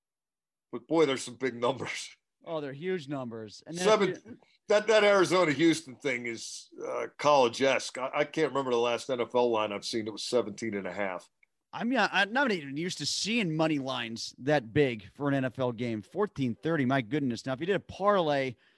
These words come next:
Speaker 2: so what are you looking at? Like, eleven and a half or eleven for the Cardinals. Uh, you're looking at six and a half for the Bucs. You're looking at nine for the Rams.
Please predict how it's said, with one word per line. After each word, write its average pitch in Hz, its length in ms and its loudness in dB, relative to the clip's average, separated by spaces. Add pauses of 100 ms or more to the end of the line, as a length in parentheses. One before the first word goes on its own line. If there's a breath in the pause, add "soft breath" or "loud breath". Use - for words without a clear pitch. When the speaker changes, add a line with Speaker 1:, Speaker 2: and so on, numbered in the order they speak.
(160)
Speaker 2:
so - 140 -16
what 175 60 -4
are - 20 0
you 165 60 0
looking 139 140 0
at? 117 160 -4
Like, 127 140 -8
eleven 160 420 0
and 180 100 0
a 170 60 2
half 175 360 2
or 147 60 -2
eleven 151 380 0
for 139 100 -12
the 120 80 -10
Cardinals. 160 760 0 (580)
Uh, 113 220 -6
you're 165 160 -4
looking 160 200 -2
at 117 80 -4 (680)
six - 400 -4
and 170 100 0
a 160 60 4
half 156 320 4
for 139 60 -10
the 117 100 -8
Bucs. 151 680 0
You're 139 80 -6
looking 143 240 -2
at 127 140 -4 (340)
nine 156 640 0 (500)
for 131 100 -12
the 123 80 -4
Rams. 147 640 -2